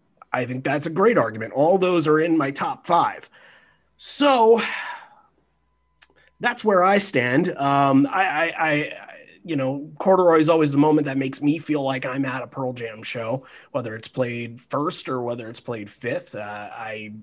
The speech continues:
anytime I hear Corduroy, it just, it lights a fire and lights a spark under me. And it's always been a constant in my life.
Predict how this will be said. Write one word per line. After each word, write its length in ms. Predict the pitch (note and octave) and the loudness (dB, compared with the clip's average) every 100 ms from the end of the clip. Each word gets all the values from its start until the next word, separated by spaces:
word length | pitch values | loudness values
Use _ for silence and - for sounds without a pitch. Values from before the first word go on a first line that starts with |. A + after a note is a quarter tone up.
| - | -12
anytime 480 | C#3+ A#2+ A#2+ A#2+ B2+ | -10 -8 -8 -8 -8
I 80 | A#2 | -10
hear 180 | A#2 A2+ | -12 -14
Corduroy, 600 | A2+ B2 C3 C3+ D#3+ D3+ | -12 -8 -6 -4 -2 -4
it 160 | A2+ G#2 | -6 -10
just, 400 | - F#2 - - - - _ - | -10 -8 -10 -12 -20 -20 _ -12
it 140 | A#2+ | -10
lights 280 | A#2+ A#2 - | -8 -12 -12
a 40 | |
fire 400 | A#2 C3 B2+ C3+ | -10 -6 -4 -4
and 120 | B2+ A2+ | -6 -10
lights 220 | A2+ A2 | -12 -10
a 40 | |
spark 380 | - - A#2 A#2+ | -10 -6 -6 -6
under 220 | B2+ B2+ | -6 -4
me. 360 | B2+ D3 G3+ G3 | -2 0 0 -2
And 440 | A#2+ A2+ A2 A2 | -6 -8 -10 -12
it's 200 | B2+ C#3 | -12 -12
always 480 | - B2+ B2 B2+ B2+ | -10 -10 -6 -6 -8
been 640 | - - C3 C3 B2+ C3 - _ _ - | -10 -6 -4 0 -2 -2 -8 _ _ -12
a 80 | - | -6
constant 520 | C3+ G3 G#3 F3 C3+ | 0 0 0 -4 -6
in 100 | A2+ | -6
my 180 | G#2+ G2+ | -12 -12
life. 480 | G2 F#2 - - | -14 -14 -20 -20